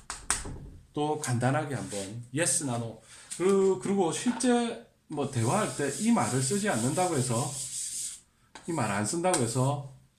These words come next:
간단간단하게 이야기할 때 전혀 뭐 의사소통이 안 되는 건 아니겠죠.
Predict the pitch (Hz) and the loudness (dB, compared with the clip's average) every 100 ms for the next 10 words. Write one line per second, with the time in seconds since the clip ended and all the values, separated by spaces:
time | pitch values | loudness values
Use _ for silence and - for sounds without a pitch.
0 | - - - 131 123 147 156 165 170 165 | -20 -20 -10 -2 0 0 0 -2 -2 -2
1 | 117 104 120 127 113 110 110 110 104 139 | -2 -2 -2 -2 -4 -6 -6 -4 0 0
2 | 160 - - _ - _ - - - - | -2 -8 -18 _ -20 _ -20 -20 -20 -20
3 | _ _ _ - 104 104 104 156 175 175 | _ _ _ -14 -10 -4 -2 -2 -2 -6
4 | 90 90 107 139 120 87 117 131 | -6 -6 -4 -2 -2 -4 -6 -6